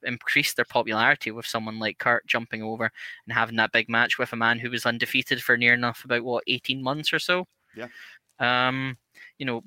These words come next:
Speaker 1: building that up and having, like, an entire pay-per-view where there's these, maybe you bring in these legends, but you have them go, "Well, um, this is my thoughts on Kurt versus, uh, Joe, and this is who I think's gonna win," and you keep building and you have hype videos on their training camps and stuff like that.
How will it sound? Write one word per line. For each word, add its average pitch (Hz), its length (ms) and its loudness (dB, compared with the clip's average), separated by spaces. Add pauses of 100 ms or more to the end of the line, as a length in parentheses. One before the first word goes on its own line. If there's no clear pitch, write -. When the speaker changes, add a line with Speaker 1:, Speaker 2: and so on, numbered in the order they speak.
Speaker 1:
building 143 340 2
that 131 200 4
up 156 280 2
and 127 120 -2
having, 120 340 0
like, 117 220 0
an 127 80 -8
entire 123 360 4
pay-per-view 127 680 2
where 117 260 0
there's 117 260 -4
these, 117 300 -8
maybe 127 220 -2
you 131 100 -6
bring 151 240 4
in 165 160 4
these 131 200 -4
legends, 120 460 -2
but 123 140 -10
you 117 80 -2
have 123 200 2
them 123 120 -8
go, 117 300 -8
"Well, 113 160 0
um, 113 200 2
this 123 220 -4
is 123 60 -10
my 113 160 2
thoughts - 400 -2
on 117 120 -6
Kurt - 320 0
versus, 120 600 -4 (1300)
uh, 123 300 6
Joe, 139 440 2
and 113 200 -4
this - 160 -4
is - 80 -6
who 123 80 0
I 117 60 2
think's 120 260 -6
gonna 123 180 -2
win," 139 220 4
and 127 100 -2
you 113 80 -4
keep - 280 -6
building 123 340 0
and 120 80 -4
you 117 100 2
have 123 280 2
hype 131 260 0
videos 127 440 0
on 123 120 -2
their 127 80 0
training 160 400 0
camps 123 420 0
and 123 100 -8
stuff - 260 0
like 117 180 -2
that. 104 260 -4